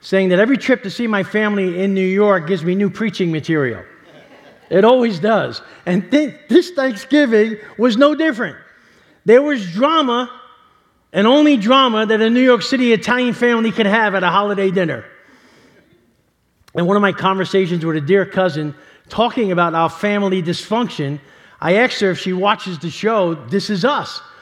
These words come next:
"Of course," she said. She loves the show. Everybody's watching the show. I told her, "Our family is like This Is Us, New York Italian style." You know,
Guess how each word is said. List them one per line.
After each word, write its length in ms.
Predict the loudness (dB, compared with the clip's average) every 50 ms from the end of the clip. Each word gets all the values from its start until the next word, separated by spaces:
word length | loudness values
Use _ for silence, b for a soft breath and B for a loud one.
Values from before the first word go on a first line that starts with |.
| B B
"Of 120 | -8 -6 -4
course," 240 | -2 -2 -2 -2 0
she 140 | 0 -2
said. 320 | -2 0 -4 -4 -4 -6 -8
She 160 | -4 -2 0
loves 280 | 2 2 2 0 0 -4
the 60 | -8
show. 240 | -8 -4 -4 -2 -2
Everybody's 400 | -2 -2 0 0 -2 -2 -2 -2
watching 340 | -2 -2 -2 -2 -4 -6
the 60 | -6 -6
show. 400 | -6 -4 -2 -2 -2 -4 -8 -12 B B B B B B B B
I 120 | -6 -4
told 220 | -2 -2 -2 0 0
her, 60 | 2
"Our 160 | 2 2 2
family 460 | 0 -2 -4 -2 -2 -2 0 0 2
is 160 | 2 2 2 0
like 260 | 0 0 0 -2 0
This 200 | 0 0 0 0
Is 160 | -2 0 2
Us, 260 | 2 0 0 -2 -2
New 140 | -4 -2 0
York 320 | 0 0 -2 -2 -2 -4
Italian 480 | -6 -6 -4 -6 -4 -4 -2 -2 -4 -4
style." 440 | -4 -4 -4 -2 -4 -4 -8 -14 -16 -20 B B B B B B B B B B B
You 100 | -2 0
know, 180 | 0 0 -2